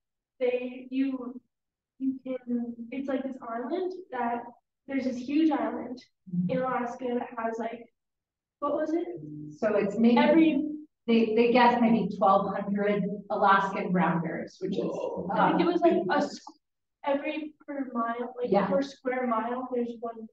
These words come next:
Speaker 1: bear.
Speaker 2: Yeah.
Speaker 1: Um,
Speaker 2: Huge.
Speaker 1: but there's a family of bears that come into the Pack Creek for, like, so many years, and so, like, there's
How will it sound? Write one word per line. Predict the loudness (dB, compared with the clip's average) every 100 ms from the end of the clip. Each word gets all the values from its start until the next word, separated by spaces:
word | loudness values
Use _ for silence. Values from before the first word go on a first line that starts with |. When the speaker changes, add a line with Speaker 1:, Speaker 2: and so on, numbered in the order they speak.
| _
Speaker 1:
bear. | -20 -14
Speaker 2:
Yeah. | -10 -8 -8 -10 _ _ _ _ _ -4
Speaker 1:
Um, | 0 2 4 2 0
Speaker 2:
Huge. | -6 -12 -4
Speaker 1:
but | -2 -2
there's | -2 -2
a | -2 -4 -6
family | -4 -2 0 0 -2 -2
of | -12
bears | _ -18 -18 -18
that | -20 -20 _ _ _ _ _ -20
come | -18
into | -16 -18 -14
the | -12
Pack | -12 _ -20 -20 -20 _ _
Creek | -14 -14 -18 _ _ _ _ _ _
for, | 2 2
like, | 2 -2 -6 -12
so | -10 -10 -10 -12
many | -12
years, | -12 -10 -10 -10 -14
and | -14
so, | -10 -10 -10 -14 _ _ _ -12
like, | -12 -12 -8
there's | -4 -4